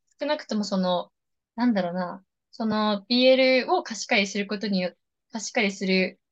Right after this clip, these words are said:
と、その作品だけ、その自分とつながってくる、その作品のキャラクターがどう思うかとか、その関係性が素敵、どう素敵かどうかっていうとこに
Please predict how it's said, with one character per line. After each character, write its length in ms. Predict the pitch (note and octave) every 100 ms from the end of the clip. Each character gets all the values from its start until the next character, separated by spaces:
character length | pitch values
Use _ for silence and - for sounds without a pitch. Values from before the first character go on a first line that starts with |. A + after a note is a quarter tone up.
| _ _ _ _ _ _
と、 320 | C4+ A3+ F3
そ 180 | - B3+
の 340 | B3+ C4 B3+
作 360 | A#3+ - B3 F#4
品 300 | - F4+ F4 - _ _ _ _ _ _ _ _
だ 120 | C4+
け、 220 | C#4+ D4 -
そ 120 | B3
の 60 | G#3
自 160 | A3+
分 340 | E4+ F4 F4 E4 _ _ _ _ _
と 160 | E4 B3+
つ 80 | -
な 80 |
が 80 | A#3
っ 20 |
て 80 | A#3
く 60 | G3
る、 80 | F3+
そ 100 | A#3+
の 40 |
作 240 | - C4+
品 220 | F4+ G4+ G4 B4+
の 180 | - F#3 _ _ _ _
キ 60 | C#4
ャ 40 |
ラ 40 | D#4
ク 140 | -
タ 80 | D#4+
ー 120 | D#4+
が 100 | D#4+
ど 220 | - C#4
う 40 | C#4+
思 200 | G3 F#3+
う 20 |
か 120 | F#3+
と 120 | F#3+
か、 200 | F#3+ - - _ _
そ 100 | -
の 60 | D#4+
関 240 | F4 F#4+
係 180 | F#4 F#4+
性 160 | F4+ F4+
が 80 |
素 80 | -
敵、 260 | - - -
ど 140 | B3+ C#4+
う 40 |
素 100 | -
敵 140 | G3 -
か 100 | F#3+
ど 100 | F#3+
う 20 |
か 100 | F#3
っ 80 | F#3+
て 80 |
い 40 | A3
う 40 |
と 100 | A3+
こ 100 | -
に 340 | D4 E4+ F3+